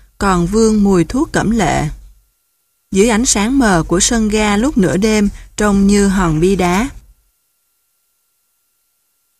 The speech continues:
"Bà hút cẩm lệ à?" Cô hỏi bà.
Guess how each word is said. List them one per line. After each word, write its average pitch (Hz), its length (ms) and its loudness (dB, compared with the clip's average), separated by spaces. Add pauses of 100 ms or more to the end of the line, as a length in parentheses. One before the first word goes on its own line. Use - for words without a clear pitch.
(500)
"Bà 208 180 -2
hút 294 240 -2
cẩm 208 180 0
lệ 170 260 0
à?" 190 360 0 (960)
Cô 196 160 -2
hỏi 165 240 -4
bà. 190 400 -4